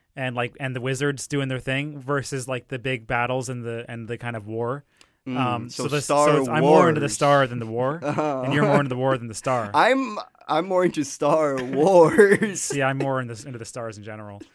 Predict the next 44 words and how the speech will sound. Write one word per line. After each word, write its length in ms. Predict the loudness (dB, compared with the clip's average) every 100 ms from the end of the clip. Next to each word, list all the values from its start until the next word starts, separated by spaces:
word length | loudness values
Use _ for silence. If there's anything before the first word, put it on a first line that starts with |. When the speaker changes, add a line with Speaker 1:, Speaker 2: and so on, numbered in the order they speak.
| -12
Speaker 1:
So 280 | -8 -2 -2
the, 320 | -2 -4 -2
uh, 320 | -2 -4 -6 -6
yeah, 220 | -2 0
the 120 | 0 -6
kind 300 | -2 0 0
of, 100 | 0
like, 160 | -2
philosophy 640 | 0 2 2 0 -6 -4 -2
and 180 | -4
the, 180 | -6 -8
and 140 | -8 -10
the 60 |
kind 220 | -8 -8
of, 180 | -8 -12 _ _ _ _ -10
uh, 360 | -4 -4 -4 -8
and 120 | -8
the 40 | -4
mysticism, 520 | -4 -4 -6 -6 -6
I 80 | -8
think, 180 | -8 -12
of 80 | -10
Star 160 | -8 -6
Wars 180 | -8
was, 160 | -12 -14
was 180 | -12 -8
always 240 | -8 -10
what 120 | -12
drew, 200 | -12 -12 -12 -14
drew 120 | -10
me 120 | -10
to 180 | -6 -6
it. 100 | -6
And 200 | -8 -10
so 360 | -8 -6 -6 -10 _ _ _
the 420 | -10 -6 -6 -8 -12 _ _ _ _ _ _ _
f-, 180 | _ -14
kind 220 | -6 -4
of, 140 | -4 -2
like, 280 | -4 -6 _ _ -8
foregrounding 580 | 0 0 2 0 0
of 80 | -4
that 240 | -2 -2 -2
above 520 | -8 -4 -4 -4 -10